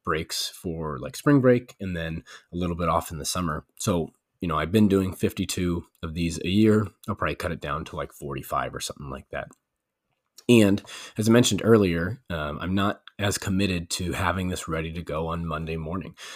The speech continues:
Um, I used to stay up late or get up really early to, um, ensure that these were done. But, you know, the research is out there that you have to sleep, and it's never been something I valued before. Um, and so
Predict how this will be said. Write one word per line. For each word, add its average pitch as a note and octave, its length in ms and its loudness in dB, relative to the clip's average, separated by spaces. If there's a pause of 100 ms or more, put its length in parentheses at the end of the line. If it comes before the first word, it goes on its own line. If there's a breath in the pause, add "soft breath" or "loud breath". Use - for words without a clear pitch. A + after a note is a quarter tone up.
(140 loud breath)
Um, E2 160 -2
I F#2 60 4
used G#2 200 4
to - 60 -4
stay F#2 220 2
up F2 120 -4
late F2 320 0
or E2 500 -2
get G2+ 160 -2
up F2 140 -4
really F2 220 0
early E2 260 -2
to, E2 480 -2
um, - 400 -12 (220)
ensure G#2+ 260 2
that F#2+ 180 -2
these F2+ 200 0
were E2 100 -6
done. G#2+ 400 0 (1040 loud breath)
But, F#2+ 360 6 (640)
you F2+ 80 -6
know, C#2 140 -8 (140)
the F#2+ 120 -4
research A2+ 380 4
is F2+ 100 -4
out E2+ 140 0
there D#2 160 -4
that D2 220 -6 (100)
you E2+ 160 -4
have F2+ 240 -2
to - 80 -6
sleep, - 340 -4
and D#2 80 -4
it's D#2 220 -4
never F2+ 220 0
been E2+ 180 -4
something E2+ 340 -6
I D#2 100 -2
valued D#2+ 600 -2 (140)
before. E2 640 -4 (480 loud breath)
Um, D2 340 -6
and E2 160 -6
so D#2+ 400 0